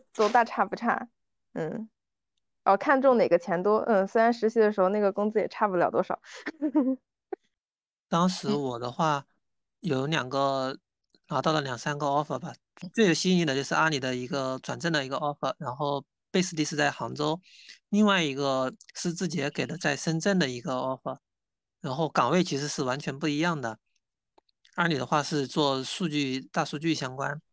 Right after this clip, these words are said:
Speaker 2: 字节的话是做后端开发相关的一个 offer。自己当时还是考虑的蛮多的，因为是在阿里实习嘛，然后对组里的氛围更熟悉、更了解一点，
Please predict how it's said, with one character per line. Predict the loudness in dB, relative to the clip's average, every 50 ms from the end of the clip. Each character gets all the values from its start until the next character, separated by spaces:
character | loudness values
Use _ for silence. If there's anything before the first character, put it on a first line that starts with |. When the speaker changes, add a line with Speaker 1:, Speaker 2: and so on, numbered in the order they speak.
| _ _ _ _ _ -8
Speaker 2:
字 | -4 -2 0
节 | 0 0
的 | 0 0
话 | 0 0 0
是 | 0 -2 -8 -8
做 | -4 -2 0 2 2 2 0
后 | -2 -2 -2 0 0
端 | 0 0 -2
开 | -2 -4 -2
发 | 0 0 0 0
相 | 0 -4 -4 -4
关 | -4 -4 -4
的 | -6 -8
一 | -6
个 | -4 -4 -4 -4 -4 -6 -8
offer。 | -10 -8 -6 -8 -8 -8 _ _ _ _ _ _ _ _ -20 _ _ _ _ _ -8
自 | -4 0
己 | 0 2
当 | 2 2 0
时 | 0 -2 -4
还 | -4 -2 -2 -2
是 | -2 -2
考 | -4 -2 -4 -4
虑 | -4 -2
的 | -6 -4
蛮 | -2 -4 -4 -2
多 | 0 0 0
的， | 0 0 -2 _ _ _ _ _ _ _ _ _ _ _ _ _ _ _ _ _ -20 _ _ _ _ _ _ -8
因 | -2 2 2
为 | 2 2
是 | 2 0 0
在 | 0 2
阿 | 4 2 2
里 | 2 -2 -6 -8 -10 -10 _ _ _ _ _ -10
实 | -6 -4 -4 -2
习 | -4 -4 -6 -6 -4
嘛， | -2 -2 -2
然 | -4 -6
后 | -6 -6 -2
对 | 0 0 -2
组 | -2 -4 -6
里 | -6 -4
的 | -4 -6 -6
氛 | -4 -4 -2
围 | -2 0 0 0 0 -2 _ _ _ _ _ _ -2
更 | -2 -2 0
熟 | -2 -4 -6 -6
悉、 | -6 -6 -6 -6
更 | -4 -4 -4
了 | -2 -2 -4 -6
解 | -4 -4 -6 -6
一 |
点， | -4 -6 -10 -10